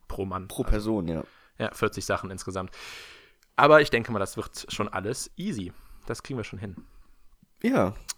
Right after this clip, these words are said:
Speaker 2: Wer will anfangen? Du, ich, du,
Speaker 1: Great.
Speaker 2: ich, du,
Speaker 1: Ah,
Speaker 2: ich,
Speaker 1: dann, äh,
Speaker 2: du.
Speaker 1: fang, fang du einfach mal an.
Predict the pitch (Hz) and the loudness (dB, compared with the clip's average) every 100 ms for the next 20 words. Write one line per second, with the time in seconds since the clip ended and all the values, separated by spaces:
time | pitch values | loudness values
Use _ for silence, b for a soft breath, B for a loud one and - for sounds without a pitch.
0 | B B 120 127 131 123 143 160 170 170 | B B 2 4 2 0 -2 -4 -6 -8
1 | - - 143 151 - 147 175 - - 151 | -10 -6 -4 -4 0 0 0 -4 -10 -10
2 | - - - 196 208 208 196 185 - 143 | -10 -12 -4 2 2 2 0 -4 -4 -4
3 | 127 - - - 117 123 - 117 104 110 | -6 -8 -6 -2 -2 -2 -6 -4 -4 -6
4 | 101 - - 98 104 104 110 | -6 -8 -10 -10 -10 -12 -14